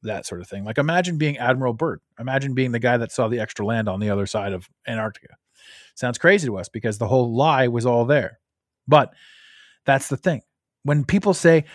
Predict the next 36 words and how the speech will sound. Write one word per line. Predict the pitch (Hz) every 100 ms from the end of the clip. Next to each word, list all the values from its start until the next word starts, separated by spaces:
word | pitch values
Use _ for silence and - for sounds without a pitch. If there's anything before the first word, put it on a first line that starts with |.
| - -
"I | - 160
didn't | 170 170
create | - 151 151 160 160 - - _ _ _ _ _
the | 143
children, | - 160 135 113
I | 120
didn't | 156 165
create | 143 139 143
the |
pain," | - 156 156 98 - _ _ _ - - _ -
you're | 151 208
aware | 156 113 139 180 156
of | 92
it, | - - - _ _ _ _ _
which | 139 151 151
means | 160 160 147 - _ -
you | 117
did | 104 196
create | 147 120 90 82
it. | - _ _ _ _
Now, | 151 104 110
you | 135
didn't | 165 156 - - - _ _ _
hurt | - - 160 -
children, | - 202 160 85 151 - _ _ _ _ _
right? | 101 147 - -
But | 147 -
you | 139
needed | 139 135 156 147
to |
become | 127 120 131
aware | 113 151
of | 120
it | 110
because | - 110
this | 98 139 160